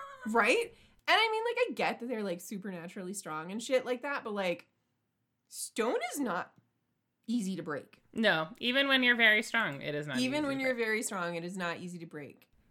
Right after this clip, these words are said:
Speaker 2: Yeah. Uh, okay, so we've, we've skipped over the part that I really, like, my favorite shot in the entire film is when we are hearing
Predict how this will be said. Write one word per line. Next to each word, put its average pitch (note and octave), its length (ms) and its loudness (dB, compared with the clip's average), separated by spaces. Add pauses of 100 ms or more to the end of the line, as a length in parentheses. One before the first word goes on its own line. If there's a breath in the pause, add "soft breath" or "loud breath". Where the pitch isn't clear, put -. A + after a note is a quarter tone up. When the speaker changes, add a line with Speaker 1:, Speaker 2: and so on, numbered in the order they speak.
(300)
Speaker 2:
Yeah. E3 260 2 (640 loud breath)
Uh, B3 340 10
okay, G#3 180 2
so B3+ 160 2
we've, C#4 100 0 (140)
we've C#4 320 0
skipped G4+ 280 2
over G#4 280 4
the F#4 60 -8
part C#4+ 220 4
that C4+ 100 0
I A#3 60 4
really, A3 480 0
like, A3 220 6
my A3+ 140 8
favorite B3+ 720 6
shot G3 440 6
in A3 100 0
the G#3 140 -2
entire F#3+ 580 0
film E3+ 420 -4 (300 loud breath)
is B3 140 4
when B3 140 10
we A#3+ 120 6
are A#3 120 10
hearing C4+ 560 4